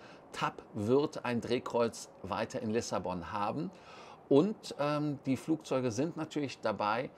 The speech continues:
dann, wenn man die Investitionen reinzieht, aber auch wichtig zu konsolidieren. Denn die Flugzeuge, die bei der tap sind,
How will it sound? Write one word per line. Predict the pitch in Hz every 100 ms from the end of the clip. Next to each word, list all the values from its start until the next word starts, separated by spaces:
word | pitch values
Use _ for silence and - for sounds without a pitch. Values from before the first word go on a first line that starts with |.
| - - -
dann, | 113 120 123 127
wenn | 110 117
man | 120 120
die | 120
Investitionen | 117 113 117 - 113 110 104
reinzieht, | 98 98 117 - 110
aber | 98 110 -
auch | 110 127 - - - -
wichtig | - 120 - -
zu | -
konsolidieren. | - 135 131 127 131 139 123 160 214 135 107 80 90
Denn | 113 120
die |
Flugzeuge, | 110 143 - - 117
die | 113
bei | 107
der | 101
tap | - 104
sind, | - 123 160 -